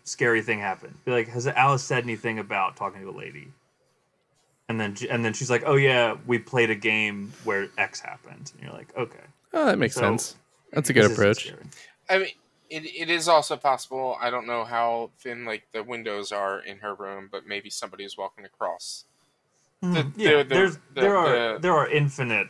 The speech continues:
Speaker 3: Yeah.
Speaker 1: uh, there are infinite, uh,
Speaker 2: Possibilities.
Speaker 1: uh, possibilities, but when you are confronted with the reality of a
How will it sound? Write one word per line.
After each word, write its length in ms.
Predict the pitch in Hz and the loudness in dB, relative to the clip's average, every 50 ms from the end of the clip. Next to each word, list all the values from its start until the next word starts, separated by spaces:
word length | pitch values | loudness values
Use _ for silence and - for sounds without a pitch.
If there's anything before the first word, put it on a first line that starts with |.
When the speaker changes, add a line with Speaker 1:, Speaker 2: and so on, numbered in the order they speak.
| - _ _ _ _ _ | -8 _ _ _ _ _
Speaker 3:
Yeah. 180 | - 101 - - - | -12 -12 -10 -4 0
Speaker 1:
uh, 380 | 113 101 98 95 87 65 - - - - _ _ _ _ _ _ _ _ _ _ _ | 0 0 0 0 -4 -6 -8 -10 -16 -20 _ _ _ _ _ _ _ _ _ _ _
there 120 | - 143 156 | 4 4 6
are 120 | 151 - | 6 4
infinite, 480 | - 135 131 131 143 127 113 107 95 - _ _ - | 2 0 -2 -2 -4 -4 -4 -6 -6 -8 _ _ -2
uh, 460 | 110 104 98 95 92 87 71 - - - - _ _ _ _ _ _ _ _ _ _ _ _ _ _ _ _ _ _ _ _ _ _ | 0 0 0 0 -2 -4 -6 -8 -10 -14 -18 _ _ _ _ _ _ _ _ _ _ _ _ _ _ _ _ _ _ _ _ _ _
Speaker 2:
Possibilities. 1000 | - - 113 104 - 113 104 107 104 101 98 95 98 95 95 - - - - _ | -2 0 0 2 0 2 4 4 4 4 4 2 0 -4 -6 -8 -14 -20 -20 _
Speaker 1:
uh, 180 | _ _ _ _ | _ _ _ _
possibilities, 760 | 170 170 160 151 147 143 135 127 120 117 110 107 101 95 - - - 131 | 4 4 4 4 2 4 6 6 6 6 4 2 0 -4 -8 -12 -12 2
but 320 | - 160 147 127 120 113 - _ _ _ _ _ _ _ | 4 6 6 6 6 2 -2 _ _ _ _ _ _ _
when 180 | 117 120 123 131 | 2 2 4 4
you 160 | 143 147 139 | 4 4 4
are 120 | 139 127 113 | 4 2 2
confronted 600 | - 143 120 110 - - 147 151 160 156 143 123 | 0 -2 -4 -4 0 0 2 2 2 2 0 0
with 200 | 120 113 113 - | 0 -2 -2 -2
the 100 | - 113 104 101 98 | -4 -6 -6 -6 -8
reality 500 | 92 110 113 131 139 139 139 131 120 117 | -2 0 2 4 4 4 4 2 2 0
of 120 | 110 101 104 | 0 -2 -2
a 80 | 98 | -6